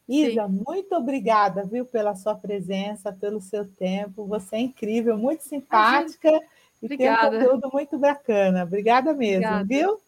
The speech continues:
Speaker 1: Adorei
Speaker 2: Obrigada a
Speaker 1: falar
Speaker 2: você.
Speaker 1: com você, tá?
Speaker 2: Gratidão. Obrigada.
Speaker 1: Eu que agradeço.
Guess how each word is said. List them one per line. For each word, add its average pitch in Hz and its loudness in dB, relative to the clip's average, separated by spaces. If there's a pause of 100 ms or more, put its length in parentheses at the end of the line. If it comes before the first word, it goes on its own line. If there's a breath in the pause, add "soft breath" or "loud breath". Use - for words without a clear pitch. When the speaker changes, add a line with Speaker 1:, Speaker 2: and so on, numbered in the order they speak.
(180)
Speaker 1:
Adorei 208 2
Speaker 2:
Obrigada 262 2
a 269 4
Speaker 1:
falar 262 6
Speaker 2:
você. 214 -10
Speaker 1:
com 269 -6
você, 240 0
tá? 185 -14 (400)
Speaker 2:
Gratidão. 220 0
Obrigada. 208 -6 (540)
Speaker 1:
Eu 180 -14
que 196 -10
agradeço. 190 -6